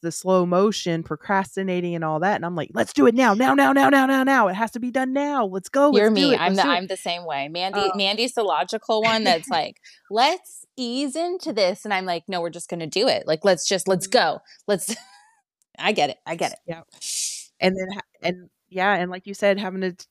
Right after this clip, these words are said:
Speaker 1: to train yourself to, to stop and take baby steps or
Speaker 2: Too
Speaker 1: recognize whenever you're
Speaker 2: fast.
Speaker 1: going
Speaker 2: Yeah.
Speaker 1: head first into something, it's, it's hard, but once you get used to it, like, that's really when you
Speaker 2: Yeah.
Speaker 1: start to know yourself.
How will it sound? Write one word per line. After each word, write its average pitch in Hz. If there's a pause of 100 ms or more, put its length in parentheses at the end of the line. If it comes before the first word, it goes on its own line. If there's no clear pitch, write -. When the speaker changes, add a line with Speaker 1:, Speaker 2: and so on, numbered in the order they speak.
Speaker 1:
to 185
train 208
yourself 180
to, 165 (120)
to 160
stop 190
and 170
take 175
baby 180
steps 170
or 165
Speaker 2:
Too -
Speaker 1:
recognize 170
whenever 170
you're 165
Speaker 2:
fast. 170
Speaker 1:
going 170
Speaker 2:
Yeah. 85
Speaker 1:
head 175
first 185
into 165
something, 156 (600)
it's, - (240)
it's 165
hard, 202
but 160
once 185
you 190
get 175 (400)
used 170
to 226
it, 226
like, 170
that's 180
really 180
when 175
you 135
Speaker 2:
Yeah. 160
Speaker 1:
start 160
to -
know 147
yourself. -